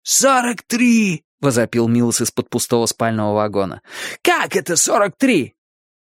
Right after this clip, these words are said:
«Ну, ну, разбежались со страху, разбежались», — сказал хомяк. «Великолепно! Ладно, уберите с меня этот вагон!» Однако сорока трех после светов оказалось недостаточно, чтобы сковырнуть железнодорожный вагон с рельсов.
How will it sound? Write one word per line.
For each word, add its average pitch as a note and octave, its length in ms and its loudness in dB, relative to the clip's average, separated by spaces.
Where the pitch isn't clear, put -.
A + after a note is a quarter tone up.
«Ну, A2 340 -10
ну, G3+ 640 2
разбежались E3 600 0
со E3+ 100 0
страху, D#3+ 380 -2
разбежались», — D3 720 0
сказал F#2+ 380 -4
хомяк. G2 440 -8
«Великолепно! C3+ 1000 0
Ладно, D3 420 2
уберите E3+ 400 2
с - 80 -6
меня D#3 240 2
этот C3+ 180 0
вагон!» D3 460 0
Однако A#2 520 -2
сорока A2+ 420 -2
трех A#2 260 -2
после A2 280 -2
светов B2 440 -2
оказалось A#2 480 -2
недостаточно, C3 840 -2
чтобы - 240 -6
сковырнуть A2+ 500 0
железнодорожный A2 760 0
вагон G#2 320 -2
с - 80 -6
рельсов. G#2 440 -4